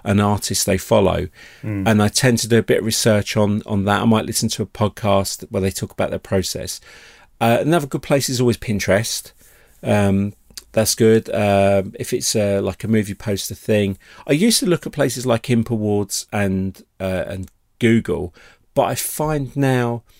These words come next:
Speaker 1: using the books as a reference point, they're good because they're a collection of the best of the work that's out there.
Speaker 2: Mm.
Speaker 1: So it's a bit like training. You know, YouTube's full of unqualified training,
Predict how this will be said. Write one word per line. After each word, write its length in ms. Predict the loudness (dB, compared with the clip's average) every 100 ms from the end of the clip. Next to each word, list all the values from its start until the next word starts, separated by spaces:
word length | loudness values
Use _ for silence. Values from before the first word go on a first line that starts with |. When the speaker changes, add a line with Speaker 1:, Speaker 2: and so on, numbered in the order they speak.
| _ _ _ _
Speaker 1:
using 460 | -6 -2 0 0 -2
the 60 | 0
books 340 | 0 0 -6
as 100 | -8
a 80 | -6
reference 440 | -6 -8 -12 -12
point, 480 | -14 -8 -6 -4 -6 -12 _ _ _
they're 220 | -2 -2 0
good 300 | 0 0 -2
because 380 | -16 -8 -8 -2
they're 200 | -2 -2
a 40 |
collection 800 | -4 -4 -2 -2 -6 -4 -4 -4 -6
of 440 | -4 -2 -2 -6 -10
the 80 | -10
best 440 | -4 -4 -4 -6 -8
of 140 | -8
the 100 | -8
work 420 | -2 2 2 -2
that's 240 | -12 -8 -4
out 220 | -4 -6
there. 200 | -12 -8
Speaker 2:
Mm. 340 | -6 -6 -8 -12 _ _ _
Speaker 1:
So 680 | -12 -4 2 2 2 -2 -8 -16
it's 180 | -14 -10
a 40 | -4
bit 160 | -2
like 160 | -2 0
training. 680 | 2 4 4 4 2 -2 -2
You 120 | 0
know, 140 | 0
YouTube's 540 | 2 2 2 0 -4 -2
full 220 | 0 0
of 120 | 0
unqualified 920 | -2 -2 -6 -8 -4 -4 -4 -4 -6 -4
training, 640 | -2 0 0 -6 -12